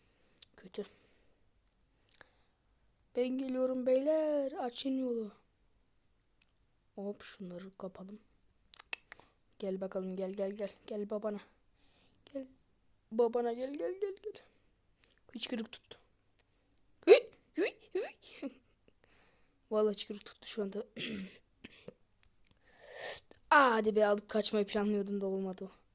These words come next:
Evet arkadaşlar, abone ve like atmayı unutmayın. Bildirimleri açarsanız da sevinirim.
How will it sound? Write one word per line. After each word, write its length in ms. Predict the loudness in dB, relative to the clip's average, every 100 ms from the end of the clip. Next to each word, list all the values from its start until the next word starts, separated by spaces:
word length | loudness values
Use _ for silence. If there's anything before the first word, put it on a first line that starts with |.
| _ _ -20 -20 _ -20 _ _ _ _ -20 _ _ _ _ _ _ _ _ _ _ _ _ _ _ _ _ _ _ _ _ _ _ _ -8
Evet 220 | -8 -4
arkadaşlar, 460 | -4 -4 -4 -6 -6
abone 340 | -8 -6 -4 -4
ve 60 |
like 280 | -4 -6 -8
atmayı 220 | -12 -10 -10
unutmayın. 460 | -10 -10 -10 -10
Bildirimleri 400 | -10 -8 -6 -6
açarsanız 580 | -4 -4 -6 -8 -10 -10
da 60 | -12
sevinirim. 520 | -10 -8 -8 -10